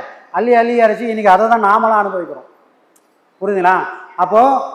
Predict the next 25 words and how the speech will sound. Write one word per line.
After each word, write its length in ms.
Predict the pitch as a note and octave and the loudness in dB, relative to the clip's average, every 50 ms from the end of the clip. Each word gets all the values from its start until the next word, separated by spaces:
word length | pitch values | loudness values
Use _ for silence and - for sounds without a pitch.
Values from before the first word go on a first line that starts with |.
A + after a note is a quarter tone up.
| - - | -18 -12
சுயநலம் 580 | - - A3 B3 C#4 C#4+ C#4+ D4 C#4+ C#4 C4+ B3+ | -4 0 2 2 4 4 4 4 4 4 2 2
இல்லாத 720 | B3+ B3 B3 A#3+ A#3+ A#3+ B3 B3+ C4+ C#4 C#4+ D4 D4 D4+ | 2 2 4 6 6 6 6 6 8 8 6 6 6 6
ஒருத்தர் 420 | D#4 D4 C#4 B3+ - - A#3+ A3 G3+ | 4 4 4 2 0 -2 -2 -2 0
வாழ்ந்து 360 | G3+ A3+ B3+ B3+ B3 B3+ B3 | 0 2 0 0 0 -2 -4
ஞானியா 440 | A3 G3+ G3 G#3 A3+ A#3 A#3 A#3 A3+ | -4 -4 -4 -4 -4 -4 -6 -6 -6
நம்ம 200 | G#3+ G#3 G3 F3+ | -6 -8 -8 -6
காலத்திலே 500 | - F3+ G3 A3 A3+ A3+ A#3 A#3+ B3 A#3+ | -4 0 0 0 0 -2 -4 -8 -8 -6
வாழ்ந்து 240 | A3+ A3 A3 G#3+ | -6 -6 -8 -8
போயிருக்காரு. 380 | F#3 G3+ G3+ F#3+ F#3+ F3 D#3+ - _ _ _ _ _ _ | -14 -18 -20 -20 -20 -20 -20 -20 _ _ _ _ _ _
இது 200 | - G3 G#3+ A#3 | -6 -4 -2 -2
கற்பனையிலே 540 | A3 G#3 G3+ G#3 - C4 C4 C4 C4 C4+ C4+ | 0 2 2 2 2 0 0 2 4 4 4
நம்ம 160 | C4 A#3+ A3+ | 4 2 0
எட்டி 140 | A3 - A3+ | -2 -2 0
பார்க்க 140 | G#3+ A3 G#3 | 2 2 2
முடியாது. 240 | G3 G3 F#3 F3+ | 2 0 -2 -2
கதைகளை 360 | E3+ E3+ F3+ A#3+ A#3+ A#3+ A#3+ G#3+ | -2 -2 0 0 0 0 -2 -2
படிச்சிருப்போம், 540 | G#3+ G#3+ G3 A3+ A3 F#3+ G3 G3 F#3 D3+ - _ _ _ _ _ | -4 -6 -8 -8 -12 -12 -10 -12 -12 -12 -14 _ _ _ _ _
அவர் 200 | - D3 E3+ F3+ | -4 0 0 2
அப்படி 220 | F#3 F#3 F#3+ G#3+ F#3 | 2 2 0 -2 -4
பண்ணாருங்க, 480 | G#3+ G#3+ A3 G#3+ G#3+ A3 G#3+ G#3+ G#3 | -4 -4 -2 -2 -2 -2 0 -2 -2
இவர் 300 | G3+ G3 G#3 G#3 G#3 F#3+ | -2 -2 -6 -6 -6 -6
இப்படி 40 | G#3 | -8
பண்ணாருங்க 460 | G#3+ - G3+ G3 G3+ G3+ F#3+ G3 F#3+ F3+ | -6 -6 -6 -4 -4 -4 -4 -4 -6 -8
அப்படின்னு. 280 | E3+ F3 E3+ E3+ D3+ - - _ _ _ _ | -8 -8 -12 -12 -14 -16 -20 _ _ _ _
ஆனால் 460 | - D#3+ F3 F3+ F3+ F#3+ G#3+ A#3 A#3 | -2 0 2 4 4 4 4 4 2